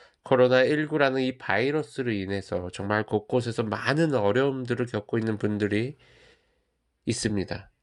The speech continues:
또 이 바이러스뿐만 아니라 또 다른 부분에서 삶의 어려움을 겪고 있는 부분들이, 분들이 있다라는 것이죠.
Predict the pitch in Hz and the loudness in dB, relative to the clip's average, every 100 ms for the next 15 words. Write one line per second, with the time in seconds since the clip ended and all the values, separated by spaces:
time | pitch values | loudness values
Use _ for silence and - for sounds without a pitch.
0 | - 175 180 131 139 104 113 160 - - | 2 6 6 4 2 0 2 2 -2 -6
1 | 170 180 160 104 95 113 101 - - - | -4 -2 -2 -2 -2 -2 -4 -8 -20 -8
2 | - - 98 131 135 127 131 110 - 104 | -2 2 2 0 -2 -4 -2 -4 -2 -4
3 | 101 _ _ _ _ _ _ _ _ _ | -4 _ _ _ _ _ _ _ _ _
4 | - - 127 127 127 120 - 95 95 123 | -8 2 4 4 4 4 4 4 4 6
5 | 131 127 131 - 98 - 107 95 92 98 | 6 6 2 0 -4 0 0 0 -2 -2
6 | 95 - 101 101 95 92 95 - _ - | -4 -6 -4 -2 -2 -2 -4 -6 _ -4
7 | 107 101 101 131 - _ _ _ _ _ | 0 2 2 0 -4 _ _ _ _ _
8 | _ _ - 117 - 113 113 113 98 85 | _ _ -6 -4 0 0 2 0 -4 -8
9 | - | -12